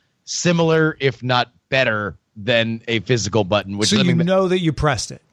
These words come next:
Speaker 1: Yes.
Speaker 2: Yeah, yeah.
Speaker 1: Like, that is a psychological thing that for me specifically, and it's not all buttons now, but the important ones, the ones where, uh, I, I want to feel satisfaction that, okay, like, am I just not touching this right? Like, I need some kind of, like,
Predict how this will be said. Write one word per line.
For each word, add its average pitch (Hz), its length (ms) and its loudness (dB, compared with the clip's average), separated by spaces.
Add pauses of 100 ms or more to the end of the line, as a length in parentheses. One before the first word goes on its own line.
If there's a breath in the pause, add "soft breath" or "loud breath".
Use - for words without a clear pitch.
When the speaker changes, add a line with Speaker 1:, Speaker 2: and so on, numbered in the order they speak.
(100)
Speaker 1:
Yes. 147 440 0
Speaker 2:
Yeah, 151 180 2
yeah. 139 120 0
Speaker 1:
Like, 131 160 2 (420)
that 160 160 2
is 151 140 -2
a 120 40 -2
psychological 165 840 0
thing 143 540 0
that 120 260 -4
for 123 220 0
me 165 400 0
specifically, 131 760 0
and 120 180 -2
it's 113 80 -6
not 214 160 2
all 196 260 2
buttons 202 380 -2
now, 220 260 2
but 156 180 -2 (220 loud breath)
the 180 160 2
important 156 520 -2
ones, 92 360 -4
the 110 100 -6
ones 190 380 -2
where, 180 480 0
uh, 147 160 2
I, 147 140 0
I 135 140 0
want 147 280 0
to 147 180 -2 (280 soft breath)
feel 190 320 -2
satisfaction 147 760 0
that, 123 200 0
okay, 160 360 0
like, 131 140 -6
am 127 100 -6
I 151 120 0
just 139 160 -4
not 143 200 -2
touching 214 360 -4
this 196 180 0
right? 208 320 2
Like, 127 220 0
I 127 140 0
need 156 440 -2
some 156 260 -2
kind 139 240 2
of, 123 120 -4
like, 123 260 0